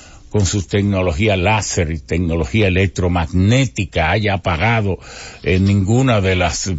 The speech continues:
generadoras, yo no creo eso. Pero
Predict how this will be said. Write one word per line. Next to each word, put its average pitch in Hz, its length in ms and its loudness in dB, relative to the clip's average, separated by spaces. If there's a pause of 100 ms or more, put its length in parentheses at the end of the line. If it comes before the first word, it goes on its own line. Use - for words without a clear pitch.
(120)
generadoras, 92 840 2
yo 110 200 0
no 135 120 0
creo 95 260 0
eso. - 300 -6 (720)
Pero 156 320 2